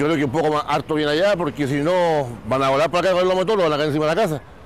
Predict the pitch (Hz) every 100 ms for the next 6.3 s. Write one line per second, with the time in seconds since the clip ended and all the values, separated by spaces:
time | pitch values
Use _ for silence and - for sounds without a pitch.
0 | - - - - 131 135 165 175 170 175
1 | 147 185 196 196 185 165 160 160 147 151
2 | 196 190 175 151 127 147 147 139 143 156
3 | 165 165 139 151 147 156 147 135 117 156
4 | 156 165 180 151 143 127 127 120 117 107
5 | 107 107 113 98 120 131 113 135 117 117
6 | 107 110 117